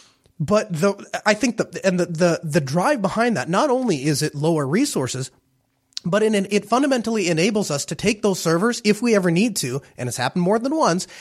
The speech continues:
and move them over to a V P S provider. So you have a, you have a client, and they have a server, and all of a sudden it goes down. The protocol used to be ten years ago. Here's how that conversation would look.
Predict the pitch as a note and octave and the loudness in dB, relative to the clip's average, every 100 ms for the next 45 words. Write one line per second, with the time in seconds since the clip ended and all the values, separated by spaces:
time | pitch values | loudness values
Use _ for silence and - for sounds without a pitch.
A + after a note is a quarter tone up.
0 | - - E3 F3 G#3 B3+ B3 - E3+ E3+ | -20 -4 0 4 2 2 0 2 0 2
1 | F#3+ - E3+ D#3 D#3+ D3 D3 - D3+ D#3 | -2 0 0 0 0 0 -2 -4 -4 0
2 | D#3+ G#3+ G3+ C#3+ B2 - F3+ F3+ G3+ G#3+ | 0 0 0 -2 -2 -4 -2 2 2 2
3 | F#3 G3+ A3 G3+ D#3+ C3+ C3 - _ _ | 0 0 0 0 0 0 -8 -20 _ _
4 | - D#3+ D#3+ D#3+ - _ - D3 F#3+ G3 | -2 2 2 0 -6 _ -4 0 0 0
5 | D#3+ D3 D3 D#3+ F#3+ F#3+ F#3 D#3 C#3 B2+ | -2 -2 0 2 2 2 0 0 -2 0
6 | D#3 B2 G#2 - _ _ _ _ - C3 | 0 0 -4 -16 _ _ _ _ -12 -4
7 | G3 G3 A3+ D4 - A#3+ D#3+ E3+ - G#3+ | -4 -2 0 0 0 0 2 2 0 -2
8 | A3+ F3 F#3 E3 F3 G#3 G#3+ A#3+ A#3 - | -2 0 0 2 0 0 0 0 -4 -4
9 | A3 G#3+ G3+ E3 F3 D#3 C#3+ D#3 - C#3 | 0 2 2 0 0 0 0 -2 -2 -4
10 | C#3 C3+ | -4 -6